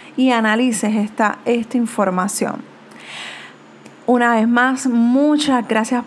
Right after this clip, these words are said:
por permitirme llegar a tus oídos. Te recuerdo que si tienes alguna pregunta, alguna duda, escríbeme, meralismorales punto com.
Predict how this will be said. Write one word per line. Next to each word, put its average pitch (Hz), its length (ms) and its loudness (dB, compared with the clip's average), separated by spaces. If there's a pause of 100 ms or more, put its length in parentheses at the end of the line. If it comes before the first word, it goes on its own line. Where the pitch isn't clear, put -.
por 269 220 2
permitirme 233 720 0
llegar 196 420 0
a 196 120 2
tus 262 500 -2
oídos. 226 600 0
Te 262 260 0
recuerdo 220 760 0
que 208 120 -4
si 220 180 -2
tienes 262 300 -2
alguna 254 440 0
pregunta, 214 540 0
alguna 220 380 0
duda, 226 400 0
escríbeme, 285 880 0
meralismorales 247 1040 0 (440)
punto 294 460 0
com. 294 240 2